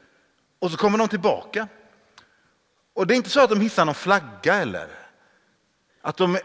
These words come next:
extra tunga så de är lågt i vattnet. Man kan se på båten att det finns fisk där, eftersom de båtarna som inte har någon fisk, de får puttra fram i lugn och ro.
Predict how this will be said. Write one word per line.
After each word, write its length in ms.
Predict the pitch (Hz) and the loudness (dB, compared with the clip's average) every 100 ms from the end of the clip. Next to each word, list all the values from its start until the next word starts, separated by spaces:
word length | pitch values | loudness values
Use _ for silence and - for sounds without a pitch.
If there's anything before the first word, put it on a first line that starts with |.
| - | -4
extra 520 | 185 196 - - 170 | 2 2 2 4 4
tunga 460 | 165 220 170 131 175 | 4 0 0 2 0
så 140 | - | 2
de 160 | 175 165 | 2 2
är 40 | |
lågt 540 | 160 170 175 131 - 147 | 2 2 2 2 -2 -4
i 20 | |
vattnet. 680 | 139 - - - 190 - - _ _ _ - _ _ | -2 -4 -10 -14 -14 -16 -20 _ _ _ -20 _ _
Man 220 | _ 165 196 | _ 0 4
kan 220 | 233 220 | 2 2
se 640 | - - - 262 277 277 190 - - _ _ _ _ _ | -4 -6 0 2 2 -2 -4 -12 -20 _ _ _ _ _
på 120 | - | -2
båten 720 | 202 220 202 123 - 196 233 123 - _ _ _ _ _ _ _ - - | 0 2 2 0 -2 -2 -2 -6 -16 _ _ _ _ _ _ _ -20 -2
att 160 | 175 185 | 0 0
det 80 | 180 | -2
finns 200 | 196 - | -4 -6
fisk 480 | - 262 - - | -8 -8 -8 -4
där, 380 | 123 - 165 - _ _ _ _ _ _ _ _ _ _ _ _ | -4 -4 -8 -12 _ _ _ _ _ _ _ _ _ _ _ _
eftersom 420 | 180 170 165 196 | -2 -2 -2 0
de 220 | 175 226 220 | 2 2 4
båtarna 580 | 254 - 175 180 190 - | 0 2 4 6 4 0
som 220 | - 214 | -6 -4
inte 220 | 262 214 262 | -2 0 2
har 120 | 240 | 2
någon 140 | 170 | 0
fisk, 300 | - 90 - - - _ _ - _ | -6 -16 -20 -20 -20 _ _ -20 _
de 140 | 160 | -4
får 80 | 190 | -4
puttra 280 | 202 208 220 | -6 -2 -2
fram 320 | - 170 156 | 2 2 0
i 120 | 151 | -4
lugn 340 | 135 185 233 214 | -2 -2 -4 -10
och 180 | 190 151 | -8 -8
ro. 240 | 87 | -10